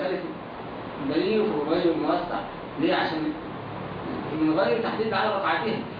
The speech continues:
عدد الركعات ده على أساس إيه؟ حضر ولا سفر؟ ملوش دعوة بم-، بإيه؟ وجبت إمتى؟ في أول وقت ولا في آخر؟ مفهوم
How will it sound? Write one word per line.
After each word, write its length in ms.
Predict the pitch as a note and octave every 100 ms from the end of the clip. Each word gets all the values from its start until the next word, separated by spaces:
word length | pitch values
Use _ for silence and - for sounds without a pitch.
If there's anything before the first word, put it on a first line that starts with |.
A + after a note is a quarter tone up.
| -
عدد 200 | D3 C#3+
الركعات 420 | A3 G3 - A3+
ده 100 | C4 C#4 - - - - - - A#3+
على 160 | D4+
أساس 320 | E3 G#3+ G#3 G#3
إيه؟ 220 | F#3+ F#3+ F#3+ - - G3+
حضر 300 | A3+ B3 A#3
ولا 120 | F#3+
سفر؟ 280 | F#3+ - - - - - -
ملوش 240 | - A3+ A3+
دعوة 380 | A3 A3 A3+ A3+ -
بم-، 140 | D#3 - - D3
بإيه؟ 360 | F#3 G#3+ - -
وجبت 460 | F#3+ A3+ A3 G3+ F#3+ G3
إمتى؟ 200 | E3+ - - - - - - - - - - - -
في 80 | -
أول 220 | F3+ F#3+
وقت 200 | G3 F#3+
ولا 200 | D#3 C#3
في 60 | A#2+
آخر؟ 120 | - - - - - - - - - - -
مفهوم 160 | D#3+